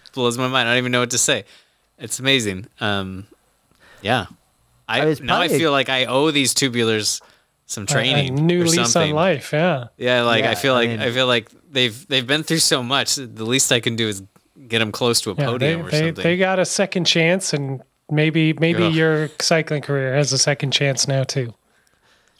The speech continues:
Speaker 2: Got a, uh,
Speaker 1: Wow.
Speaker 2: nice email wishing us a happy Thanksgiving from Mark in Jacksonville, uh, who did the thirty-ninth annual Turkey Day ride, uh, across the Saint Johns River, uh, ferry ride onto Amelia Island. I've talked about it many times,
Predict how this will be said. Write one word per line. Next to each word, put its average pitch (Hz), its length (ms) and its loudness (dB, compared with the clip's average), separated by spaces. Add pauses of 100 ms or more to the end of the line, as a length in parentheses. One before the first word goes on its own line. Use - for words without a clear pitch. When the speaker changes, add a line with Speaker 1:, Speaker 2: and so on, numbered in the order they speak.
Speaker 2:
Got 127 180 2
a, 123 160 4
uh, 120 180 4
Speaker 1:
Wow. 104 80 -2
Speaker 2:
nice 139 240 2
email 139 380 2 (100)
wishing 135 320 -2
us 123 140 -2
a 127 60 4
happy 139 240 2
Thanksgiving 135 500 2
from 120 220 2
Mark 123 320 2
in 117 240 -4
Jacksonville, 139 920 2 (380)
uh, 110 220 2
who 120 200 0
did 104 300 0
the 107 300 0
thirty-ninth 110 680 0
annual 107 300 0
Turkey 120 300 -2
Day 104 380 0 (500)
ride, 110 580 2 (120)
uh, 110 180 -2
across 131 480 0
the 117 280 0
Saint 139 420 -2
Johns 127 400 0
River, 120 560 4
uh, 107 220 0
ferry 127 360 4
ride 101 280 4
onto 104 340 -4
Amelia 104 280 -2
Island. 98 340 -4
I've 78 120 -12
talked 107 220 -2
about 101 160 -2
it 85 80 -4
many 98 200 -4
times, 95 440 -6